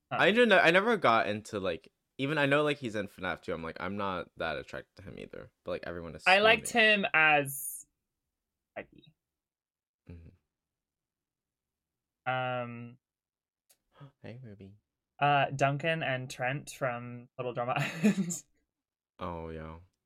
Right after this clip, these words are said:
Speaker 1: Yeah.
Speaker 2: Many of the men from Total
Speaker 1: Total
Speaker 2: Drama
Speaker 1: Drama,
Speaker 2: Island.
Speaker 1: yeah.
Speaker 2: Even
Speaker 1: This
Speaker 2: though they're canonically, what, like, sixteen? <laughs>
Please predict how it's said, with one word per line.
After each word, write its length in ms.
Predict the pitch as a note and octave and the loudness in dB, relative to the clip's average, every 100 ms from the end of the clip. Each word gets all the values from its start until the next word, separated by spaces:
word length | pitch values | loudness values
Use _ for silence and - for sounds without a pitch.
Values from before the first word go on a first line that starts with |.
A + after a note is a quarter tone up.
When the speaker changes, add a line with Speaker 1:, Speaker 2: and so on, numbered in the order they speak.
| _ - | _ -16
Speaker 1:
Yeah. 180 | - - | -10 -4
Speaker 2:
Many 480 | A2 A#2+ A#2+ A2 F2 C#2 | 0 0 0 0 -4 -6
of 140 | G2 F2 | -8 -8
the 80 | |
men 220 | F2 E2 D#2 | -8 -8 -10
from 220 | F2 E2 | -14 -16
Total 220 | - E2 | -10 -6
Speaker 1:
Total 140 | B2+ | -4
Speaker 2:
Drama 240 | A#2+ A2+ A2+ | -4 -4 -4
Speaker 1:
Drama, 120 | A2+ | -6
Speaker 2:
Island. 140 | A2+ A2+ | -6 -6
Speaker 1:
yeah. 420 | A2 A2 A2+ C3 C#3 _ _ - | -6 -6 -8 -10 -14 _ _ -4
Speaker 2:
Even 200 | A2+ B2+ | 0 2
Speaker 1:
This 80 | B2 | 2
Speaker 2:
though 60 | |
they're 280 | A#2 A2+ G2 - _ _ _ _ | 2 2 0 -4 _ _ _ _
canonically, 580 | - A#2+ G#2+ F#2 G#2 A#2 | -12 -6 -4 -4 -4 -8
what, 280 | G#2 F#2 C#2+ | -6 -6 -4
like, 220 | F2 - | -6 -8
sixteen? 420 | - G2 - G#2+ | -12 -14 -12 -16
<laughs> 60 | - | -16